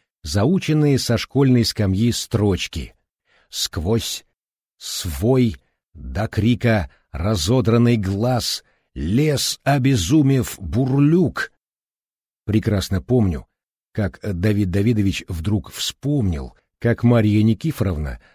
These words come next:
которая когда-то училась играть на флейте, едва не вошла в историю. Дело в том, что когда Маяковский работал над стихотворением «А вы смогли бы»,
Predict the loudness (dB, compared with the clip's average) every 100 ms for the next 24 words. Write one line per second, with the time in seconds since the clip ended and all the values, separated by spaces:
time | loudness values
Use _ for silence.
0 | _ -4 2 4 4 4 2 2 4 2
1 | 2 2 2 2 2 2 2 2 0 2
2 | 2 2 0 0 _ _ -4 2 2 4
3 | 4 4 4 0 0 0 0 -2 -6 -8
4 | -8 -12 -16 -20 _ _ _ -8 0 2
5 | 4 0 -4 -6 -2 0 -2 -8 _ _
6 | _ -16 -4 0 0 2 2 4 4 2
7 | 0 -2 0 2 2 2 0 2 2 4
8 | 2 0 -6 -4 -2 0 2 2 2 2
9 | 0 -4 _ -2 2 2 4 4 4 2
10 | 0 0 2 2 0 -4 -8